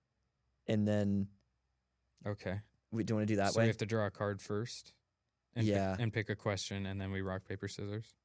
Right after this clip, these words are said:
Speaker 1: Yeah.
Speaker 2: Okay.
Speaker 1: And it
Speaker 2: Draw a
Speaker 1: has to
Speaker 2: card.
Speaker 1: be two or th-, it has to be two, the middle.
Speaker 2: 'Kay.
Speaker 1: Is that fine?
Speaker 2: All
Speaker 1: Okay.
Speaker 2: right.
Speaker 1: So we rock, paper, scissors to see
Speaker 2: Don't we need to
Speaker 1: who's
Speaker 2: draw a card first so we know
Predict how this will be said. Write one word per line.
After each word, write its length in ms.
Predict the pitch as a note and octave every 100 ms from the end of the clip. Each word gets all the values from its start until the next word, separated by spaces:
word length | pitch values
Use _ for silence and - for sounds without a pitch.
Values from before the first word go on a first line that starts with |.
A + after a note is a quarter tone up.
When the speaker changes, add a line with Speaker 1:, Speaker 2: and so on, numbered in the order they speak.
| -
Speaker 1:
Yeah. 280 | G#2+ F#2+ F2+
Speaker 2:
Okay. 160 | - G#2
Speaker 1:
And 80 | G#2+ _ _ _ -
it 80 | C3+
Speaker 2:
Draw 80 |
a 20 | D3
Speaker 1:
has 100 | E3
to 60 |
Speaker 2:
card. 80 | -
Speaker 1:
be 120 | D#3+
two 240 | C3 - E3
or 60 | B2+
th-, 120 | - _ _ _
it 120 | - C3
has 140 | C3+
to 60 | C#3+
be 120 | A2+
two, 260 | A2 F#2+ - -
the 100 | G#2
middle. 320 | G#2 F#2 F#2 - _ _ -
Speaker 2:
'Kay. 100 | -
Speaker 1:
Is 60 | -
that 140 | G#2
fine? 240 | G2+ G#2+ G#2+ -
Speaker 2:
All 80 |
Speaker 1:
Okay. 80 | A2
Speaker 2:
right. 80 | F#2+ F#2+ _ _ _ _ - -
Speaker 1:
So 160 | -
we 60 | G2+
rock, 200 | A2+ B2
paper, 220 | D3 C3+
scissors 280 | C3+ B2 A#2
to 100 | A#2
see 400 | - A#2 A2 G#2+ - _ _ _ -
Speaker 2:
Don't 100 | B2
we 80 | B2+
need 80 |
to 60 | B2+
Speaker 1:
who's 100 | A2+
Speaker 2:
draw 180 | A2+ A2+
a 40 |
card 260 | A2 G#2+ A2
first 340 | - C3 B2+ -
so 100 | G#2+
we 100 | G2
know 320 | G2 G2 G#2